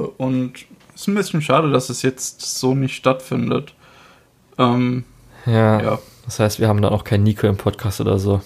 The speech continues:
Speaker 2: Müssen wir ihn irgendwie anders reinkriegen.
Speaker 1: <laughs> Ja, vielleicht,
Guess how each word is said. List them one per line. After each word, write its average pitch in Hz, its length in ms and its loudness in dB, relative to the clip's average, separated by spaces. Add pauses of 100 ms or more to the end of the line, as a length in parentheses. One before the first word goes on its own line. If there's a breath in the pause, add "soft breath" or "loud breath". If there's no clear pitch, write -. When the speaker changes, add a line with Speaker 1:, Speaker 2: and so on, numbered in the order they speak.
(100)
Speaker 2:
Müssen 107 180 -4
wir 107 60 2
ihn 101 100 2
irgendwie 104 240 2
anders 104 300 2
reinkriegen. 98 400 -2 (1200 loud breath)
Speaker 1:
<laughs> - 0 - (1080 loud breath)
Ja, 117 180 0
vielleicht, 110 420 2